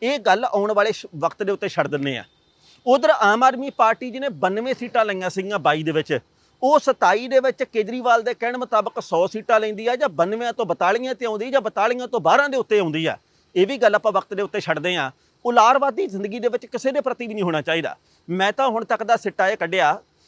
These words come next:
ਵੀ ਨਾ ਤਾਂ ਕਿਸੇ ਦੀ ਬੇਲੋੜੀ ਸਿਫਤ ਕਰੋ, ਕਿਉਂਕਿ ਕੋਈ ਪਤਾ ਨਹੀਂ ਜਿਹਦੀ ਸਿਫਤ ਕਰਦੇ ਉਹਨੇ ਆਉਂਦੇ ਸਮੇਂ 'ਚ ਕੀ ਚੰਦ ਚਾੜ੍ਹਨਾ, ਤੇ ਨਾ ਕਿਸੇ ਦੀ ਦਫਾ ਇਸ ਤਰੀਕੇ ਨਾਲ ਪੱਟਣੀ ਚਾਹੀਦੀ ਆ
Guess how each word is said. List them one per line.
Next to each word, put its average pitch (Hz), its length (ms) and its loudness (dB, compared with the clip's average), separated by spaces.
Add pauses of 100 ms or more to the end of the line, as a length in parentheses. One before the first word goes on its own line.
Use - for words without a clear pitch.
(100)
ਵੀ 269 160 0
ਨਾ 190 340 0
ਤਾਂ 254 180 0
ਕਿਸੇ 226 300 0
ਦੀ 233 160 -6
ਬੇਲੋੜੀ 208 540 2
ਸਿਫਤ - 360 -4
ਕਰੋ, 233 280 2
ਕਿਉਂਕਿ 226 340 -2
ਕੋਈ 226 200 4
ਪਤਾ 220 260 2
ਨਹੀਂ 214 160 -4
ਜਿਹਦੀ 208 220 -8
ਸਿਫਤ - 300 -4
ਕਰਦੇ 202 320 0
ਉਹਨੇ 220 180 -4
ਆਉਂਦੇ 196 200 -4
ਸਮੇਂ 190 220 -4
'ਚ 196 80 -8
ਕੀ 180 160 -8
ਚੰਦ 165 200 -2
ਚਾੜ੍ਹਨਾ, 190 420 2 (480)
ਤੇ 285 80 2
ਨਾ 226 300 2
ਕਿਸੇ - 240 -4
ਦੀ 285 120 -6
ਦਫਾ 196 360 2
ਇਸ 233 120 -2
ਤਰੀਕੇ 226 280 -4
ਨਾਲ 226 120 0
ਪੱਟਣੀ 214 320 -6
ਚਾਹੀਦੀ 220 320 -2
ਆ 143 140 4